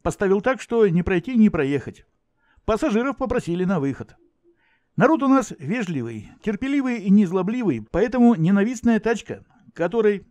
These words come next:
недружественно вооружает буржуинов Германия – остался целёхонек. Никто не прошёлся с гвоздиком вдоль всего борта.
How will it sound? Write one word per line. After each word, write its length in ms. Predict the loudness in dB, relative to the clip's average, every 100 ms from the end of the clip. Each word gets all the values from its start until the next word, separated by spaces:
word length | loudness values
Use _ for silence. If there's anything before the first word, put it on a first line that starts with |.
| -10
недружественно 920 | 0 2 2 -2 -4 -4 0 2 0
вооружает 680 | -4 -2 0 0 0 0 0
буржуинов 580 | -2 -2 0 0 -2 -6
Германия – 720 | -8 0 2 4 4 2 0 -10 _ _ _
остался 500 | -12 -10 -6 -6 -6
целёхонек. 680 | -8 -4 -2 -2 -4 -6 -8 -12
Никто 520 | -2 2 2 2 2
не 100 | 2
прошёлся 560 | 2 -4 -4 -6 -6 -8
с 60 |
гвоздиком 560 | -6 -6 -6 -6 -4 -4
вдоль 260 | -4 -8
всего 340 | -8 -10 -10 -8
борта. 380 | -10 -10 -12